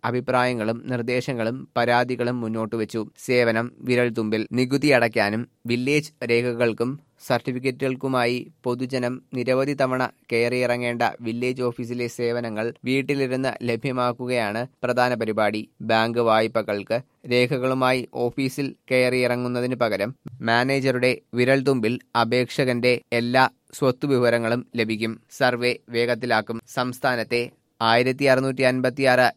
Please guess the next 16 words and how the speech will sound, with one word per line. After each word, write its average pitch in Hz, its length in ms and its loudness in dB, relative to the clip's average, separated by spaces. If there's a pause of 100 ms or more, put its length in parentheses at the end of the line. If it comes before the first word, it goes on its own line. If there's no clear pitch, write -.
(160)
വില്ലേജുകളിൽ 123 600 -2 (100)
പകുതിയിൽ 131 500 2
മാത്രമേ 123 460 0 (300)
റീസർവേ 135 520 2 (260)
പൂർത്തിയാക്കിയിട്ടുള്ളൂ. 123 840 0 (320)
രജിസ്റ്റർ 127 480 2 (160)
ഓഫീസിലെ 127 560 0 (380)
വസ്തു 123 340 0
കൈമാറ്റത്തിന് 131 680 0
ശേഷം 113 360 -2 (200)
ഓൺലൈൻ 135 460 2 (260)
പോക്കുവരവ് 135 680 4 (120)
ചെയ്യാമെങ്കിലും 127 720 0 (160)
സർവേ 131 400 4
നമ്പറിൽ 131 400 0 (180)
തെറ്റുണ്ടെങ്കിൽ 123 640 0